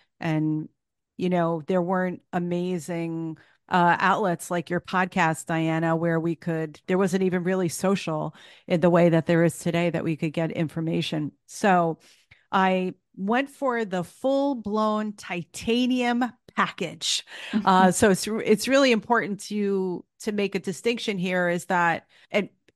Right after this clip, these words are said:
Speaker 1: that there are many different types of physicals. Everybody's like, asks me, "What's an executive physical?" I just kind of imagine that I work with Da-, Jamie Dimon <laughs> and that, you know,
Speaker 2: <laughs>
Speaker 1: maybe I was a member of his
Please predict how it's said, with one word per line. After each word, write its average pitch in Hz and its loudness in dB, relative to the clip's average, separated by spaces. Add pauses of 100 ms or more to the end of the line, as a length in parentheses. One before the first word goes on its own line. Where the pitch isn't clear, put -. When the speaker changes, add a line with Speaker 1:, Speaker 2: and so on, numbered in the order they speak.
(140)
Speaker 1:
that 180 2
there 190 4
are 185 4
many 190 0
different 175 -6
types - -4
of 156 -4
physicals. 160 -4
Everybody's 175 -2
like, 160 -4
asks 175 0
me, 170 -2
"What's 180 0
an 180 0
executive 165 -4
physical?" 165 -2 (220)
I 202 2
just 254 -2
kind 208 -2
of 180 -2
imagine 180 -2 (160)
that 175 2
I 175 2
work 175 -6 (320)
with 170 0
Da-, 170 -2
Jamie 175 -2
Dimon 175 -2 (140)
<laughs> 196 2 (320)
and 226 2
that, 190 0
you 277 8
know, 214 8
Speaker 2:
<laughs> 196 -4
Speaker 1:
maybe 220 4
I 214 6
was 214 2
a 233 2
member 214 0
of 202 -4
his 202 -6